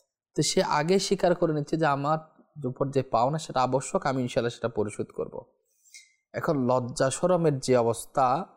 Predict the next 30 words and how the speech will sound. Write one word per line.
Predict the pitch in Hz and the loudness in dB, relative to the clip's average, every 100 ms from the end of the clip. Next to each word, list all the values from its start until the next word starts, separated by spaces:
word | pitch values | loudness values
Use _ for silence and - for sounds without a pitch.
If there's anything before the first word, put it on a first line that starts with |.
| _ _ _ _ _ - - | _ _ _ _ _ -18 -4
যে | 117 120 113 - | 2 2 2 -2
ওই | 165 | 0
মহিলারও | 170 139 143 202 208 | 2 2 4 4 4
জ্ঞান | 175 151 135 | 4 2 0
খুলে | - 147 135 | 0 2 4
গেল, | 127 143 143 | 4 4 2
যে | - 139 | 0 0
পরিশোধই | - 123 127 - 226 | 0 0 2 2 2
করে | 220 165 143 | 4 2 2
নাই, | 135 131 170 - _ _ - - | 2 0 -2 -8 _ _ -8 -2
যার | 131 139 | -2 0
জন্য | 147 151 | 0 2
আমি | 180 170 | 2 2
এত | - | 2
দূর | 170 226 | 4 4
পর্যন্ত | 214 175 156 135 | 4 2 2 2
আসলাম, | 123 113 - 127 120 | 0 0 0 0 -2
সে | - 127 | -10 -10
কীভাবে | - 151 160 | -2 -2 -2
স্বীকারোক্তি | - 131 123 - 104 | -6 -8 -8 -10 -12
দিল? | - 101 - _ _ _ _ - | -12 -12 -14 _ _ _ _ -4
যার | 117 120 | -2 -2
মধ্যে | 120 127 143 123 139 - _ _ - | -4 -2 0 0 -2 -10 _ _ -2
নিজের | 123 127 139 139 - | 0 2 2 0 -6
স্ত্রীর | 135 - 160 175 175 | -6 -4 2 4 6
ব্যাপারে | 147 127 120 | 4 2 0
আত্মসম্মান | 117 - - - 156 165 151 135 | -2 -4 -6 -2 0 0 0 -2
বোধটা | 127 - 113 | -4 0 0
এত | 107 | 2
বেশি, | 107 107 - 113 | 0 -2 -2 -2